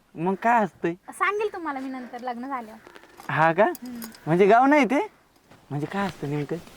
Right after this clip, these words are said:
Speaker 2: सांगेन नंतर.
Speaker 1: हा का?
Speaker 2: हा.
Speaker 1: हाय रे, काहीतरी वेगळं दिसते. तरी म्हणते लोक लग्न झाल्यावर हनीमूनला जायचं आणि हनीमूनला जायचं करून म्हणते.
Speaker 2: ते तुम्ही अजून लहान आहे ना, तुम्हाला माहित नाही.
Speaker 1: लहान आहे?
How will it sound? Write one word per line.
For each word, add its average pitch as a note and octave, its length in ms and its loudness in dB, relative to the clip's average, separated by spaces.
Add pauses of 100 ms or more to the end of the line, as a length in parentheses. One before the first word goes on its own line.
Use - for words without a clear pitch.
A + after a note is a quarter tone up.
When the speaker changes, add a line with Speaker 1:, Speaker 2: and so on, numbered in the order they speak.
(260)
Speaker 2:
सांगेन E4+ 300 -6
नंतर. C#4 260 -8 (480)
Speaker 1:
हा D#3 160 -2
का? F3 80 -6 (260)
Speaker 2:
हा. C4 140 -6 (400)
Speaker 1:
हाय F#3 260 4
रे, C#3+ 180 6 (200)
काहीतरी D#3+ 320 4
वेगळं F3 240 4
दिसते. - 280 -2
तरी A#3 240 6
म्हणते A#3+ 320 8
लोक B3+ 140 6 (360)
लग्न C4 220 6
झाल्यावर A3+ 300 6
हनीमूनला F#3+ 440 6
जायचं G3+ 280 4
आणि D3 40 2
हनीमूनला D#3+ 380 2
जायचं E3+ 260 2
करून F3+ 220 0
म्हणते. C3+ 280 -2 (880)
Speaker 2:
ते D#4+ 60 -14
तुम्ही F#4 220 -6
अजून E4+ 220 -2
लहान D#4+ 340 0
आहे E4 100 -8
ना, D#4 140 -8
तुम्हाला D4+ 320 -10
माहित C4+ 320 -14
नाही. A3 140 0
Speaker 1:
लहान B3 220 6
आहे? D#4+ 80 4